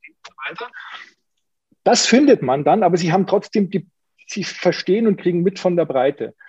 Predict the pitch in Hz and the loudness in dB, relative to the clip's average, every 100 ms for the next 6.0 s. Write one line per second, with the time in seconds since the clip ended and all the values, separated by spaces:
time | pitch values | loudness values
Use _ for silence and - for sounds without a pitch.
0 | - 147 151 - - 147 170 165 202 170 | -12 -6 -6 -6 0 0 4 4 4 2
1 | - 233 233 131 139 - 139 160 160 131 | 4 4 6 4 4 0 -4 -4 -4 -2
2 | 139 180 151 143 139 - 208 262 226 220 | -2 -2 -2 -4 -6 -4 -6 -6 -4 -2
3 | 220 - 202 202 202 208 214 180 151 147 | -2 0 2 2 0 0 0 -2 -2 -2
4 | 147 170 160 143 139 127 123 170 147 151 | 0 2 2 2 -2 -6 -6 -8 -8 -6
5 | 143 - - 139 - 147 139 131 - 127 | -8 -4 0 2 0 0 0 2 0 0